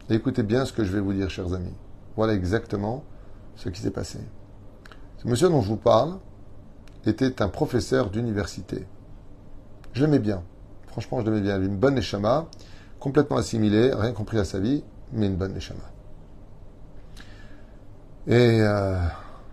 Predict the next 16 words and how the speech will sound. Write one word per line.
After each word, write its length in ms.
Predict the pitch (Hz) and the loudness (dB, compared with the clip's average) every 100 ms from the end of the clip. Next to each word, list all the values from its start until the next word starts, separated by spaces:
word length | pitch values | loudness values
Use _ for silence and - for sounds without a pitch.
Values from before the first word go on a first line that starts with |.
| - | 0
donc 140 | 110 139 | 2 2
quand 40 | |
je 60 | 127 | 4
suis 100 | 143 | 6
arrivé 180 | 135 | 6
là-bas, 280 | 113 104 123 | 6 6 4
j'ai 80 | 104 | 4
dit, « 100 | 104 | 2
Bon, 160 | 120 - - - - | 0 -4 -12 -18 -16
euh, 40 | - - - | -14 -12 -12
je 60 | |
suis 120 | - | -8
pas 80 | - | 0
encore 240 | 117 110 101 | 2 4 4
rabbin, 400 | 98 107 143 147 | 4 4 4 0
mais 160 | 104 | -2